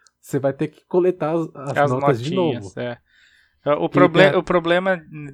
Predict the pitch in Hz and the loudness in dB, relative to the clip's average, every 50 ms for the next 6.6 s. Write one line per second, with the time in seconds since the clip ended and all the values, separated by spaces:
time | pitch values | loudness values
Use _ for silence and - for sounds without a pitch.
0 | 135 135 - - 139 135 131 143 147 - - 147 - - 147 147 156 170 170 160 | -18 -10 -4 -4 -2 -2 -2 -4 -6 -4 -6 -8 -6 -2 0 0 0 0 0 -2
1 | 147 143 151 160 170 175 170 165 165 180 180 151 156 170 170 147 131 147 156 - | -4 -4 -4 -4 -6 -8 -4 0 2 2 2 4 4 2 2 4 4 2 2 2
2 | 180 147 147 147 143 - 151 143 131 131 113 101 101 - _ _ _ - 143 147 | 2 0 0 0 0 0 -2 -2 -2 -4 -6 -6 -8 -12 _ _ _ -4 -2 -2
3 | 156 147 139 135 135 - 143 123 123 117 107 - - _ _ _ _ _ _ _ | -2 -2 -2 -4 -4 -4 -4 -4 -4 -4 -6 -8 -12 _ _ _ _ _ _ _
4 | _ - 120 120 120 117 117 113 110 - 139 135 123 - 143 135 120 - - 123 | _ -8 -6 -4 -4 -4 -4 -6 -6 -6 -6 -6 -4 -2 -2 -2 -2 -2 -4 -4
5 | 113 117 113 - - 120 117 113 110 110 110 107 107 104 104 104 - - _ 127 | -4 -4 -6 -6 -6 -4 -4 -4 -4 -6 -6 -8 -10 -10 -10 -12 -14 -12 _ -8
6 | 117 117 117 110 110 107 107 107 104 104 107 | -6 -4 -4 -4 -6 -6 -8 -10 -12 -12 -14